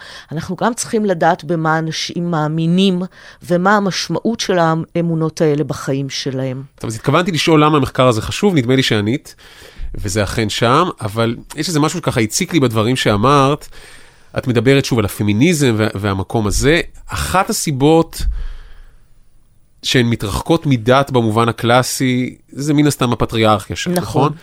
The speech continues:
Speaker 2: דיברת רק עם ישראליות, נכון?
Speaker 1: דיברתי רק עם ישראליות יהודיות.
Speaker 2: יש פה איזושהי תגובת נגד לפוליטיזציה של הדת בארץ? זאת אומרת, זה קונטרה לאופן המאוד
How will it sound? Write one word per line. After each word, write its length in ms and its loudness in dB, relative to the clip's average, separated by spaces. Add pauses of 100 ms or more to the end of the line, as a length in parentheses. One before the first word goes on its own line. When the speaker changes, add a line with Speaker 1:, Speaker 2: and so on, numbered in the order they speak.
(540)
Speaker 2:
דיברת 260 2
רק 120 0
עם 60 2
ישראליות, 560 2
נכון? 420 -2
Speaker 1:
דיברתי 400 0
רק 180 0
עם 60 0
ישראליות 600 0
יהודיות. 680 -2
Speaker 2:
יש 160 2
פה 80 0
איזושהי 260 0
תגובת 520 0
נגד 360 0
לפוליטיזציה 1040 -2
של 160 0
הדת 260 2
בארץ? 580 0 (360)
זאת 80 -14
אומרת, 140 0
זה 100 -4
קונטרה 840 2
לאופן 800 -2
המאוד 640 2